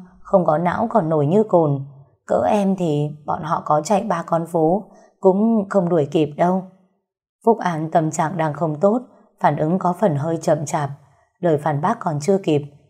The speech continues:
đã nghe mẹ chồng lên tiếng bênh vực. "Phúc An nhà tôi nó có thực lực, tất nhiên muốn tự dựa vào sức mình.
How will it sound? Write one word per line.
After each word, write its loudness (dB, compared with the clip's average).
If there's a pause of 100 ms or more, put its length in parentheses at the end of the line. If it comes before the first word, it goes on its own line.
(120)
đã -2
nghe -2
mẹ 0
chồng 0
lên 0
tiếng 0
bênh 2
vực. 0 (720)
"Phúc 2
An -2
nhà 2
tôi 0
nó 0
có 0
thực 0
lực, 2 (600)
tất 2
nhiên 0
muốn -2
tự 6
dựa 0
vào 2
sức -2
mình. 0